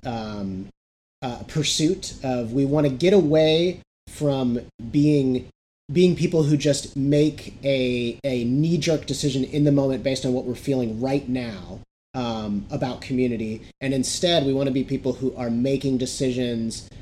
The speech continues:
based on lots of feelings, uh, monitored over time, uh, based on priorities that we,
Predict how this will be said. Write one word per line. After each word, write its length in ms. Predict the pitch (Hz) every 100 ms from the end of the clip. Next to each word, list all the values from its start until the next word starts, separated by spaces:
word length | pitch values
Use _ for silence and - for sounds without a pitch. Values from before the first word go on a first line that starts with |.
| - _ 117
based 400 | 147 143 - -
on 280 | 139 135 127
lots 440 | 139 160 226 -
of 120 | 160
feelings, 680 | - 135 123 113 107 - -
uh, 300 | 123 120 117
monitored 460 | 123 139 156 156 147
over 260 | 156 151 156
time, 720 | - - 160 147 117 101 92 -
uh, 360 | 123 117 113 113
based 280 | 135 131
on 100 | 139
priorities 840 | 123 - 131 139 156 143 120 107 107
that 160 | 120
we, 260 | 120 120 113